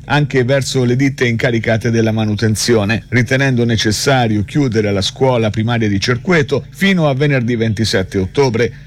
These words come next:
al fine di consentire il ripristino dei luoghi e la loro sanificazione. Chiusa anche la palestra della scuola media Franco Storelli fino alla verifica delle condizioni di sicurezza dell'immobile.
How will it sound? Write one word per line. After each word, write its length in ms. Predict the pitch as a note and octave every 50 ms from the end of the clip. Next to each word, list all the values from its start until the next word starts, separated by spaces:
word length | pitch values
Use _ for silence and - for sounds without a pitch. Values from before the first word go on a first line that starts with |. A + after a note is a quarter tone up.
| - - -
al 120 | - G#2+ G2
fine 240 | - C#3 C3+ C3 A#2+
di 140 | A2+ A2 F#2
consentire 800 | - - E3+ D#3+ C#3+ - - B2+ B2 A#2 - E3+ E3 C3+ A2 A2
il 180 | G2+ G2 F#2+
ripristino 560 | F#2 G2+ G#2+ - C3 C3+ B2+ - - A#2 A2 A2
dei 140 | A2+ C3+
luoghi 480 | C#3 C3+ B2 A2 G2+ G2 G2+ A2 A#2+ A2
e 100 | - C3+
la 100 | C#3+ C3+
loro 280 | A2 G#2 F#2+ G2 G2 F2+
sanificazione. 1200 | - C#3+ C#3 C3 B2+ A2 - A2+ - A2 G2+ - - - D#2 A1+ G#1+ C2+ D#2 D2+ - - - -
Chiusa 320 | - - F3 E3+ - C#3+ C#3+
anche 200 | C#3+ C3+ - B2+
la 100 | A#2 A2
palestra 440 | F2+ A#2+ B2 B2+ B2 A#2 - B2+ B2
della 180 | A#2 A2 G#2
scuola 320 | G2 - - B2+ A#2 A#2 A#2+
media 240 | B2 A#2 G#2+ G#2+
Franco 320 | G#2 - A2 A2+ G#2+ A#2+ A#2+
Storelli 580 | - - F3+ E3+ C#3+ G#2+ F2 F2 F2+ A2 A2+ -
fino 380 | - - D#3+ D#3+ D3+ C#3+ C3+ -
alla 280 | - B2+ B2+ B2 B2
verifica 520 | B2+ C#3+ C#3 A#2 G#2+ G2+ - A2 - - A2
delle 240 | G#2+ A2+ A2+ A2 G#2
condizioni 540 | - D3 C#3+ C3+ B2+ - - E3 D3+ C3
di 140 | A#2+ A#2 A#2+
sicurezza 580 | - - E3 E3 E3 - - D2+ D2+ - - A2+
dell'immobile. 920 | A2+ B2 B2+ C3 C3+ C3 B2+ G#2+ E2 D2 D2 C2+ C#2 D2+ - - - -